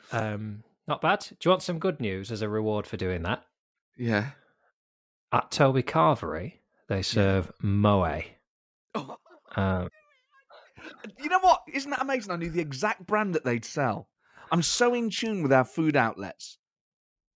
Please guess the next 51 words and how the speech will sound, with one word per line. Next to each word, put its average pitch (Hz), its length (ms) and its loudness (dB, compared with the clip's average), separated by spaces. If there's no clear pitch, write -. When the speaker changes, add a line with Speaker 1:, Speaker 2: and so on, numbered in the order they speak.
Speaker 2:
God, 226 200 6
I 135 80 10
just 147 180 4
Speaker 1:
Yes. 208 80 6
Speaker 2:
knew 233 140 8
it. 123 120 4
And 196 80 -2
I've 339 100 2
not 285 100 2
been 226 140 0
to - 100 -6
a - 20 -10
Toby 151 220 -2
Carvery 117 280 -2
for 135 120 -6
years. 214 260 -4
I've 240 120 2
never 294 180 2
had 233 160 -2
champagne 220 460 -4
at 262 120 -2
a 262 40 -2
Toby 196 280 -2
Carvery. 131 240 2
I 170 40 -6
just 170 180 -4
knew 214 360 8
that's 190 180 2
the 180 80 -4
one 165 240 0
they'd 160 180 -2
have. 156 360 -4
Speaker 1:
So 113 240 2
Moe 131 440 6
for - 160 0
you. 101 380 2
Good 170 200 4
news 160 320 6
Speaker 2:
Come 135 120 0
Speaker 1:
for 143 60 0
Speaker 2:
on. 120 140 2
Speaker 1:
Sophie 139 380 4
Ridge 139 400 4
as 92 160 -2
well. 92 360 -6
Speaker 2:
Ooh. 254 280 2
Speaker 1:
I 214 420 8
have 143 560 0
in 147 240 -2
my 117 320 -2
office - 720 -6